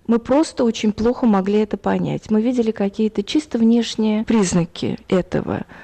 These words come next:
Ну, одежду женщин, покрытые головы, представление о том, что мужчине стыдно, например, нести ведро воды. А глубже мы залезть в это не могли. Но, конечно, это был мир со своими традициями.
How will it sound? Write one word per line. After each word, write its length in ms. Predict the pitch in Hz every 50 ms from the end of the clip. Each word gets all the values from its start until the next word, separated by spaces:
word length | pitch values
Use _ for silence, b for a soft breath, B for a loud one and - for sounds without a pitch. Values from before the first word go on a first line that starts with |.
| B B B
Ну, 320 | 208 220 214 196 170 -
одежду 480 | - 180 180 190 196 175 180 - 170 180
женщин, 480 | 190 214 240 269 254 - - 208 185
покрытые 540 | - - 165 - - 175 170 - - 156 160
головы, 600 | 190 202 214 233 226 220 214 208 202 - - 202 - B B B B B B B B B B
представление 720 | - - 175 - - - 190 185 185 202 202 190 190 180 170
о 40 | 170
том, 200 | - - 185 180
что 220 | - - - 175
мужчине 480 | 180 175 175 - - - 180 170 165 170
стыдно, 640 | - - - - 190 185 185 170 160 160 160 170 B B B
например, 520 | B - 170 - - 170 165 165 160 165 175
нести 300 | 165 160 - - - 160
ведро 300 | 165 156 165 165 165 160
воды. 480 | 165 170 165 165 165 196 226 233 233 - B B B B B B B
А 80 | B 202
глубже 440 | 208 226 277 311 285 262 233 220 190
мы 300 | 185 185 202 214 226 - B B B B B B
залезть 540 | 190 185 190 185 185 202 220 214 - - -
в 20 |
это 240 | 180 180 185 - 196
не 140 | 190 190 190
могли. 500 | 190 190 185 185 185 175 175 170 - 185 - - B B B B B B
Но, 220 | - 208 240 320
конечно, 440 | - 302 269 247 277 302 - - 285
это 360 | 277 - - 233 233 - 226
был 160 | 214 220 220
мир 260 | 214 208 220 240 247 -
со 140 | - 208
своими 380 | - - 190 185 185 202 208 214
традициями. 960 | - - 202 202 190 185 180 - - - - - - - - - - - 190